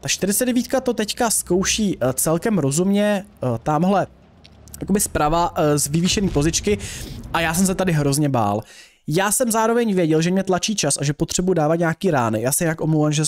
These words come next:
si furt škrabu na nose, ale jarní sezóna, alergická sezóna a já na to celkem umírám, takže, eh, za to se omlouvám, ale věřím tomu, že se najde, eh, tady někdo, kdo mě pochopí, protože, eh, každý rok trpí úplně stejně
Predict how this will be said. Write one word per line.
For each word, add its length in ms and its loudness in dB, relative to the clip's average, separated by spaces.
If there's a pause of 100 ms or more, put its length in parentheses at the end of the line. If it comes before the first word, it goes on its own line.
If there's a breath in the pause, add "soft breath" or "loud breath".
(140)
si 200 0
furt 280 -2 (420)
škrabu 360 -4
na 100 2
nose, 260 0
ale 200 2 (640 loud breath)
jarní 300 0
sezóna, 420 0
alergická 520 0
sezóna 400 0
a 100 -2
já 120 2
na 100 0
to 100 -4
celkem 340 -4
umírám, 480 0
takže, 460 0
eh, 120 -6
za 100 -4
to 80 -8
se 120 -2
omlouvám, 600 0
ale 200 0 (220)
věřím 240 -2
tomu, 220 -2
že 80 -2
se 140 -2
najde, 320 0 (100)
eh, 480 -4
tady 220 0
někdo, 400 2
kdo 320 2 (460 loud breath)
mě 100 2
pochopí, 640 0 (100)
protože, 360 0
eh, 640 0
každý 360 0
rok 180 -2
trpí 320 -4
úplně 320 -4
stejně 380 -2